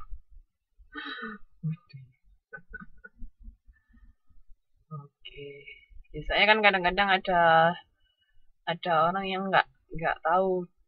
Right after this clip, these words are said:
dia itu kayak gimana gitu. Makanya bisa jadi karena dia nggak tahu kayak dirinya kayak gimana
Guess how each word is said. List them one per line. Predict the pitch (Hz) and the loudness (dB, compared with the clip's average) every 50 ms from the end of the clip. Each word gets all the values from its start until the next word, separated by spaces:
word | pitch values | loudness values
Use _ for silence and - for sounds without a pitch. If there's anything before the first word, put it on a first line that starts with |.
| _ | _
dia | - - 180 170 165 | -10 -8 -4 -2 -2
itu | 170 - 196 | -4 -4 -2
kayak | - 180 - - | -2 -2 -2 -2
gimana | - - - 160 160 165 170 170 160 156 156 156 | -6 -8 -8 -4 -2 -2 0 -2 -2 -4 -6 -10
gitu. | 156 _ - _ | -10 _ -18 _
Makanya | - 156 160 - 175 185 190 185 185 _ _ _ _ _ _ _ - _ _ _ _ _ - - _ _ _ _ | -20 -16 -8 -6 -6 -4 -4 -6 -8 _ _ _ _ _ _ _ -20 _ _ _ _ _ -20 -20 _ _ _ _
bisa | _ - 185 180 190 | _ -10 -6 -4 -4
jadi | 185 180 185 170 - 220 214 | -4 -4 -4 -2 -2 -2 0
karena | 202 196 196 202 | 0 -2 -2 -4
dia | 202 202 185 180 | -6 -6 -6 -6
nggak | 160 - _ | -8 -6 _
tahu | 175 180 190 190 185 _ _ _ _ _ - - | -2 0 0 -2 -8 _ _ _ _ _ -14 -10
kayak | - - - - _ | -10 -10 -10 -12 _
dirinya | - 190 185 175 175 180 185 185 | -6 -4 -4 -4 -4 -6 -6 -6
kayak | 175 170 - _ | -8 -8 -8 _
gimana | - 185 180 190 208 233 240 240 214 190 196 208 214 | -10 -6 -4 -4 -4 -2 -2 0 0 2 2 0 0